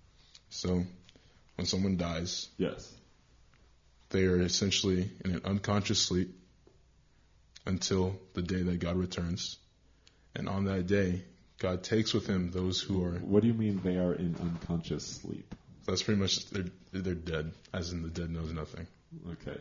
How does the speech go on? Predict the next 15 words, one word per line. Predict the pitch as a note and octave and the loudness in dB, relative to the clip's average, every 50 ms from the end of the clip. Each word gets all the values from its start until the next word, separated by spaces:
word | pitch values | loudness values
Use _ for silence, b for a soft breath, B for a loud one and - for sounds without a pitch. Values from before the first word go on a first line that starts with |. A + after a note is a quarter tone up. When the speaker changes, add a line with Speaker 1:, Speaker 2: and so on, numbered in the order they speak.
| - - | -10 -8
Speaker 1:
The | - | -6
spirit | - - - - G2+ G2+ G#2 G#2 G#2+ G2 - | -6 -4 -2 2 4 6 8 8 6 6 4
of | F#2 F#2 F2 | 2 0 0
breath | F#2 F2+ F2+ F2 - - | 0 0 -2 -2 -2 -4
returns | E2 - - F#2 F2+ F2 E2 E2 E2 - - - - - - - _ - | -6 -4 0 0 2 2 2 0 0 -2 -2 -4 -8 -12 -18 -20 _ -6
to | - | -4
the | F2+ E2+ | -4 -2
Lord, | F2 F2 E2 E2 E2+ G2 - - - - - - - - - _ - - - _ _ - - - - - - - - - - | -2 -2 -2 -2 -4 -6 -8 -10 -18 -20 -20 -20 -20 -20 -20 _ -20 -20 -20 _ _ -20 -20 -20 -20 -20 -20 -20 -20 -10 -4
right? | G2 F2+ E2+ F2 - - - | -2 0 0 -2 -2 -6 -6
The | E2 | -4
Speaker 2:
Okay. | C#2+ | -4
Speaker 1:
spirit | C#2+ - F#2+ F#2+ F#2 | -2 0 0 0 2
of | F#2 F#2 F2+ | 0 0 0
life, | F2 F2 E2+ E2+ | 0 2 2 2
Speaker 2:
They're, | E2+ E2+ | 0 -2